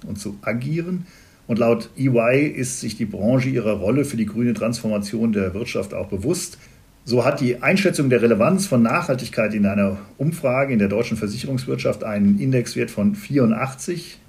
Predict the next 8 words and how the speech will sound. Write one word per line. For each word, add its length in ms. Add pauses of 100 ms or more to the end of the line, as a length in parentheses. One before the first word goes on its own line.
(160)
auf 140
einer 160
Skala 340
von 140
null 160
bis 180
hundert 380
ergeben. 460